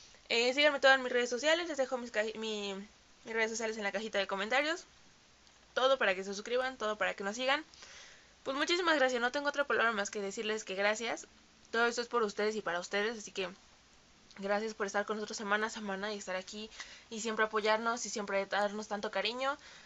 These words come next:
Gracias a los que se han preocupado por, por mi salud en estas últimas semanas. Los quiero muchísimo, muchísimo, muchísimo. Gracias por participar. Si quieren que hagamos otro sorteo en algún futuro, igual pueden dejarlo en los comentarios, como que les sí, sí hagan más sorteos, sí regalen más cosas.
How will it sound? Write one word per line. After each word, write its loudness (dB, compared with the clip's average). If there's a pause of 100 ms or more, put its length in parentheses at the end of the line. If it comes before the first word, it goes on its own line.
(120)
Gracias 2
a 0
los -2
que -10
se -6
han -8
preocupado 2
por, -2
por -2
mi -4
salud 0
en -2
estas -6
últimas -6
semanas. 2
Los -2
quiero -4
muchísimo, -2
muchísimo, -6
muchísimo. -4 (320)
Gracias 4
por -2
participar. 2
Si -6
quieren 2
que 2
hagamos 4
otro 0
sorteo -2
en -8
algún -6
futuro, -4
igual -4
pueden -4
dejarlo -8
en -6
los -8
comentarios, -6
como -16
que -12
les -10
sí, -12
sí -6
hagan -4
más -8
sorteos, -2
sí -8
regalen -6
más -8
cosas. -4